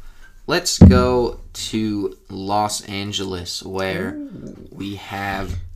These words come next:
Speaker 1: Kawhi Leonard signing with the Clippers.
Speaker 2: Okay.
Speaker 1: We'll talk about that first. We can talk about a
Speaker 2: Okay.
Speaker 1: little, a few more of the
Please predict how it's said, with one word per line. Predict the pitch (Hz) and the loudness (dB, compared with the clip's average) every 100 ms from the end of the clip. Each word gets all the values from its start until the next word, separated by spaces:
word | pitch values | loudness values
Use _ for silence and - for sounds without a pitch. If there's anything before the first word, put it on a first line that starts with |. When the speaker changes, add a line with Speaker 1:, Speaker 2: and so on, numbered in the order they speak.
| - - | -16 -16
Speaker 1:
Kawhi | - 101 98 104 110 104 | -6 -4 2 2 2 0
Leonard | 101 107 95 90 | -2 -4 -6 -8
signing | - - - 98 101 98 | -10 -8 -4 -4 -4 -6
with | 95 - | -8 -8
the | |
Clippers. | 101 - 101 98 107 131 - - | -10 -6 -6 -4 -4 -4 -6 -10
Speaker 2:
Okay. | 113 - 110 123 156 | -12 -12 -12 -14 -10
Speaker 1:
We'll | 110 | -6
talk | 127 120 | 2 4
about | 117 113 | 4 2
that | - 101 | 0 -2
first. | - 101 104 - | -2 -6 -6 -6
We | - | -6
can | 101 95 | -8 -4
talk | 104 95 | -2 -2
about | 104 98 | -4 -4
a | |
Speaker 2:
Okay. | 95 | -2
Speaker 1:
little, | 101 104 | -4 -4
a | 95 | -6
few | - 117 | -4 -2
more | 110 104 | 0 -2
of | 101 | -4
the | 95 | -6